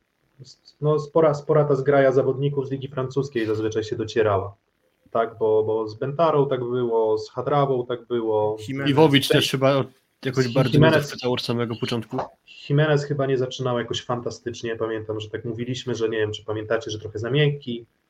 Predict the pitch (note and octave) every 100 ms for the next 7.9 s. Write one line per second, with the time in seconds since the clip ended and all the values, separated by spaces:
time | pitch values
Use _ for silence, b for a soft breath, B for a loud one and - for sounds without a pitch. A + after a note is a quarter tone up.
0 | _ B B - F3+ F3 - D3 - A2
1 | C#3 E3 D#3 C#3+ C3 D#3 - F3 D3+ D3+
2 | C#3+ D3+ D3+ D3 C3+ D#3 C#3+ C#3 - B2+
3 | C3+ A#2 A2+ D#3 A#2 G#2+ G2 - A#2 -
4 | A2 A2 A2 A2 - A#2 A2+ A2 B2+ A#2+
5 | - A#2+ A#2+ A2 F#2+ G#2+ G#2+ G2+ - A#2+
6 | B2+ D#3 - F#3+ C#3 B2 C3 - D#3 D#3+
7 | B2+ A2 C#3 A#2 A2+ G#2+ C#3+ C#3+